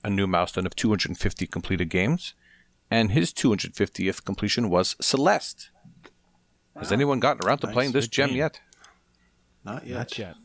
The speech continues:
Speaker 2: No. But given the reputation, that's, that's impressive. So, are those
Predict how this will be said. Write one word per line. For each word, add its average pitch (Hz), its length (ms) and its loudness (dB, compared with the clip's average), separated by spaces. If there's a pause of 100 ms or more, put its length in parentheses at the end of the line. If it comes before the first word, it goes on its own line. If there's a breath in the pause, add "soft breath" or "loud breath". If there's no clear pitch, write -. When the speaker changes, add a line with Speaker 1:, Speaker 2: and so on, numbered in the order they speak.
Speaker 2:
No. 160 460 -12 (240)
But 208 120 -6
given 247 240 -4
the 208 80 -6
reputation, 160 680 -6
that's, 131 280 -18 (220)
that's 156 240 -6
impressive. 143 720 -10
So, - 260 -20 (640)
are 156 100 -8
those 170 240 -6